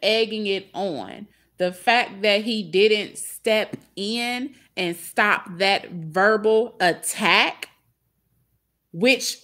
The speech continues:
most likely turned physical. Come on now. Where did Antonisha have to grab the sister from?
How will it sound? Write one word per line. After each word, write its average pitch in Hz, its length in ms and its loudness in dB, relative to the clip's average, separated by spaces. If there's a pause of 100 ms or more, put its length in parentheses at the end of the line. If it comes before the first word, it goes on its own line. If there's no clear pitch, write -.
most 240 360 2
likely 240 440 2
turned 208 360 -4
physical. 139 640 -8
Come 180 280 -10
on 120 180 -12
now. 87 280 -12 (300)
Where 269 300 2
did 277 220 2
Antonisha 240 680 0
have 220 260 2
to 196 80 -2
grab 196 360 2
the 202 80 0
sister 208 420 -4
from? 190 500 -8